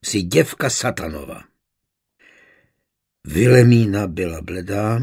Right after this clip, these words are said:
ale rychle se vzpamatovala. Hrdě zvedla hlavu a rozhlédla se po napjatých tvářích lidí kolem.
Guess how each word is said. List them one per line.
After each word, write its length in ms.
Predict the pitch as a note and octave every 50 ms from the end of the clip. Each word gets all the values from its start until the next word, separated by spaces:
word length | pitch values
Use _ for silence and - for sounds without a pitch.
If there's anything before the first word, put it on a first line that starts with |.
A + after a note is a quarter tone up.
| B2+ A#2+ - _ _ _ _ _
ale 300 | - F2 F2 F2 F2 E2
rychle 260 | F2+ - - F2+ E2+
se 160 | - - E2+
vzpamatovala. 880 | D#2+ - - - - - B2 C3 B2 A#2+ - D2+ D#2 D#2 - - - - - _ _ _ _ _ _ _ _ _ _ _ _ _ _ _ _ _ _ _ _ _ _ -
Hrdě 380 | - C3 C3+ C3+ A#2+ C#3+ D3+
zvedla 380 | C3 A#2 B2 C3+ B2 C3 C#3 C3
hlavu 480 | A#2+ B2+ B2+ C3 C3 D3 D#3 D#3+ E3+ E3+ _ _ _ _ _ _ -
a 140 | - A2+ A#2+
rozhlédla 680 | A#2 C#3+ D3 B2+ A2+ A2+ C#3 D3 D3 D3 C3+ C#3+ C#3
se 200 | B2+ - - D3+
po 180 | C3+ - - A2+
napjatých 720 | G2+ A2+ A#2+ A#2+ - C3+ B2+ A#2 - - C3 B2+ B2 A#2+
tvářích 600 | - - A2+ A2+ A#2 A#2 A2+ A2 - A#2+ A2 - -
lidí 300 | G2 G2+ F#2 F#2+ G2 F#2
kolem. 460 | - - F2+ E2 - B1+ - - -